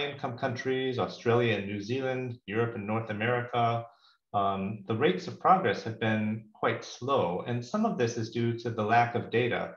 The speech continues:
about, um, non-sewered sanitation. Even in high income countries, there will always be some proportion of the population, ten, twenty percent perhaps, who use septic tanks or, or other on-site systems.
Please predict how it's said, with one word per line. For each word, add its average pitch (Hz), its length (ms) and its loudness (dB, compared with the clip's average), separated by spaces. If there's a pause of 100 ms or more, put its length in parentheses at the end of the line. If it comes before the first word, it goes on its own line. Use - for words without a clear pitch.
(320)
about, 107 480 4 (260)
um, 95 540 -4
non-sewered 117 800 0
sanitation. 92 640 -8 (500)
Even 160 280 -2
in 135 160 -4
high 156 280 4
income 139 300 -6
countries, 127 400 -4
there 107 160 0
will 98 120 2
always 120 340 2
be 107 240 -2
some 135 400 -4
proportion 113 540 -2
of 95 120 -4
the - 60 -12
population, 107 920 0 (280)
ten, 107 400 -4 (140)
twenty 113 200 0
percent 110 500 -4
perhaps, 110 640 -4 (380)
who 120 100 0
use 117 400 0
septic 117 320 -2
tanks 127 520 0
or, 92 220 -8
or - 300 -8 (100)
other 113 240 2
on-site 110 420 0
systems. 143 640 -8